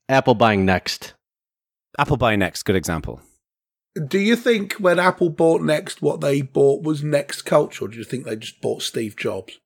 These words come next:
Speaker 2: Bit of both.
Speaker 1: A, a bit of both.
Speaker 2: Yeah.
Speaker 3: <laughs>
Speaker 1: And the Steve, and the Steve Jobs that came back was not the Steve Jobs that left, so I don't
Speaker 3: Oh,
Speaker 1: even know
Speaker 3: yeah,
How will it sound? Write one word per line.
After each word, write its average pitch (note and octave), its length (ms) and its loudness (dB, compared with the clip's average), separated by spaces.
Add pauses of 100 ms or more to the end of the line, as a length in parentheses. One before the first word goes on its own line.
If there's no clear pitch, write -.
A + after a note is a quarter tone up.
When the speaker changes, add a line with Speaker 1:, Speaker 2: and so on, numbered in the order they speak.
(360)
Speaker 2:
Bit D2+ 120 0
of D2 100 -2
both. D#2 400 2 (720)
Speaker 1:
A, - 200 -18
a - 60 -8
bit G2+ 140 0
of E2+ 80 -6
both. D#2+ 240 -12 (500)
Speaker 2:
Yeah. D2+ 220 -2 (340)
Speaker 3:
<laughs> C#3 60 -2 (560)
Speaker 1:
And C#3 140 4
the D3 60 6
Steve, G3 380 2
and E3 140 2
the D3+ 60 4
Steve F#3 240 2
Jobs C3+ 300 2
that A#2+ 100 4
came A#2+ 240 2
back G#2+ 280 2
was G2+ 200 0
not G2+ 180 0
the G2 80 -8
Steve F#2 240 -8
Jobs F2+ 300 -6
that F#2 160 -8
left, G2 260 -2
so - 180 -2
I F#3+ 60 0
don't F3+ 180 0
Speaker 3:
Oh, C#4+ 100 6
Speaker 1:
even G#3+ 100 2
know F#3+ 60 4
Speaker 3:
yeah, A#3+ 60 6